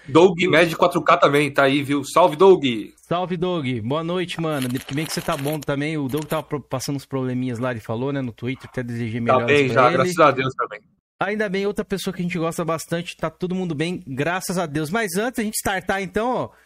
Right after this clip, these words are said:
Speaker 2: Felipe, fui no mercado hoje e trouxe esse presente aqui para mim mesmo.
Speaker 1: Ah.
Speaker 2: Uma batatinha do Reylo. Ó,
Speaker 1: Veio o Game Pass?
Speaker 2: eu vou te mostrar o que que veio agora, galera. Olha aqui, ó.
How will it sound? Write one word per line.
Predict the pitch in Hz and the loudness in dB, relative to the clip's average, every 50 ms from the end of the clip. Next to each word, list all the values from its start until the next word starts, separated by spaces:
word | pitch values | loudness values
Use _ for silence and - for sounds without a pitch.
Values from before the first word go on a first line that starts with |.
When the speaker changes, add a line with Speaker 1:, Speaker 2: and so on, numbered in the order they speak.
| _ _ _ _ _ _ _ - | _ _ _ _ _ _ _ -4
Speaker 2:
Felipe, | 277 311 311 247 202 - - - 101 - - _ _ _ _ _ _ - - | -2 -2 -2 -4 -6 -10 -12 -14 -14 -14 -16 _ _ _ _ _ _ -18 -8
fui | - 311 | -6 -4
no | 311 302 | -2 -2
mercado | 285 262 226 196 - - 190 196 220 233 196 202 190 | -2 -2 -4 -4 -4 -2 -2 -2 -2 -2 -2 -2 -2
hoje | 180 180 180 220 220 170 196 226 220 202 _ _ _ _ _ _ | 0 0 0 -2 -2 -2 -4 -4 -6 -6 _ _ _ _ _ _
e | - 208 | -6 -6
trouxe | - - 226 233 262 277 254 - - | -2 -2 -2 -2 -2 -2 -4 -4 -4
esse | 226 - 247 | -4 -4 -4
presente | - 254 247 247 220 170 190 202 208 202 - 196 | -2 -2 -2 -2 -2 -2 -2 -2 -2 -2 -4 -8
aqui | - - 180 | -6 -6 -6
para | 175 196 202 220 208 | -2 -2 -2 -2 -2
mim | 196 226 233 | -4 -4 -4
mesmo. | 214 175 156 151 135 - - _ _ _ _ _ _ _ _ _ _ _ _ _ - | -2 -2 -2 -2 -4 -6 -10 _ _ _ _ _ _ _ _ _ _ _ _ _ -2
Speaker 1:
Ah. | 147 147 147 135 | 2 4 4 4
Speaker 2:
Uma | 123 262 247 | 4 2 0
batatinha | 202 254 277 - - 269 233 - - - 254 269 | 0 -2 -2 -2 -2 -4 -4 -4 -4 -4 -2 -2
do | 220 247 202 | -2 -2 -2
Reylo. | 196 196 196 196 185 143 127 117 107 98 - _ _ _ _ _ _ _ _ _ _ _ - - | 0 0 -2 -2 -2 -4 -4 -4 -6 -8 -10 _ _ _ _ _ _ _ _ _ _ _ -6 0
Ó, | 175 | 4
Speaker 1:
Veio | 175 190 208 | 8 8 8
o | 165 | 8
Game | 135 165 151 135 127 135 | 6 4 2 2 2 4
Pass? | 175 180 151 - _ _ _ _ _ _ _ - - | 4 4 4 4 _ _ _ _ _ _ _ -16 -14
Speaker 2:
eu | 127 | -8
vou | 131 165 180 | -8 -6 -6
te | - 208 | -4 -4
mostrar | 233 240 220 - - 220 226 | -4 -2 -2 -2 -2 -4 -4
o | 220 | -4
que | - 226 | -6 -6
que | - 233 185 | -4 -4 -2
veio | 175 196 220 | -2 -2 -2
agora, | 233 196 160 160 160 156 147 | -2 -2 -2 -2 -2 -2 -2
galera. | 135 131 123 123 113 107 107 107 _ - - - - _ - | -2 -2 -2 -4 -4 -6 -8 -10 _ -20 -20 -20 -20 _ -6
Olha | - 180 220 214 | -4 -2 -2 -2
aqui, | 190 175 - 202 196 170 | -4 -6 -4 -4 -2 -2
ó. | 131 | -2